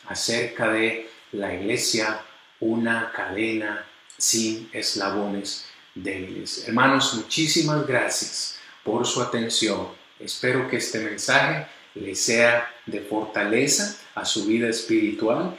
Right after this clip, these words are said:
en estos tiempos que estamos viviendo y que podamos, hermanos, todos juntos,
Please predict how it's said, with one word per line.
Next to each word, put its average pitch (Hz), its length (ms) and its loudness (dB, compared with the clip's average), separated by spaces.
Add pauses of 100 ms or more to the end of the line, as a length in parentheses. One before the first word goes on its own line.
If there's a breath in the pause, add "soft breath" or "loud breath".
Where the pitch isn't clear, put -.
(160 loud breath)
en 101 180 -6
estos - 360 -8
tiempos 120 600 -4 (260 loud breath)
que 107 100 -8
estamos 104 540 -6
viviendo 143 720 0 (100)
y 110 80 -6
que 131 160 -6
podamos, 175 580 4
hermanos, 165 440 0
todos 156 340 4
juntos, 175 460 6